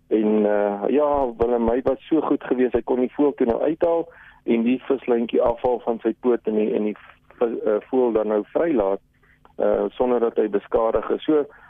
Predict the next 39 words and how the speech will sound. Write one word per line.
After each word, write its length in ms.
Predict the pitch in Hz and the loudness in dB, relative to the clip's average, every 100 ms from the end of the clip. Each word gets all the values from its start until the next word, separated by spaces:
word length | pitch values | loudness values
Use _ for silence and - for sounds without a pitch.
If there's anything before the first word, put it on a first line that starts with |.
| _ | _
kom 180 | 123 175 | -2 -2
ek 120 | 170 | -2
vra 240 | - 165 156 | -2 -2 0
die 160 | 143 | 0
hengelaars 480 | 117 143 143 143 135 | 2 2 0 -2 0
en 80 | 143 | 0
die 80 | 123 | 2
mense 300 | 120 123 143 | 0 0 -2
wat 120 | - | -2
so 160 | 151 | 0
langs 260 | 131 120 123 | 0 0 -2
die 80 | 117 | -2
water 340 | 101 123 147 | 0 0 0
beweeg, 340 | 131 127 127 - | 0 0 -2 -2
kom 160 | 160 | -2
ons 120 | 160 | 0
help, 280 | - 139 165 - | 0 0 0 -2
kom 100 | 156 | -2
ons 120 | 139 | 0
pas 200 | 147 143 | -2 0
die 100 | 156 | 0
natuur 400 | 151 - 165 165 | -2 -2 0 2
op 220 | 175 175 _ _ - _ - | 2 -2 _ _ -20 _ -2
en 160 | 110 | 0
ons 120 | 113 | 2
hou 140 | 110 127 | 0 0
dit 160 | 127 | -2
skoon 420 | - - 151 139 123 | -8 -2 2 2 2
sodat 240 | 123 107 | 0 0
daai 220 | 104 110 | 2 0
vislyn 400 | 110 123 - 120 | 0 -4 -2 -2
nie 160 | 127 127 | 0 0
langs 280 | 107 110 107 - | 0 0 -6 -4
die 220 | 107 98 | -2 0
water 420 | 95 98 - 113 | -2 -2 -2 -4
lê 360 | 104 104 107 104 _ _ _ | 0 -2 -2 -6 _ _ _
en 240 | 117 101 98 | -2 0 -2
visse 340 | - 104 117 | -6 -4 -2
en 200 | 113 | -2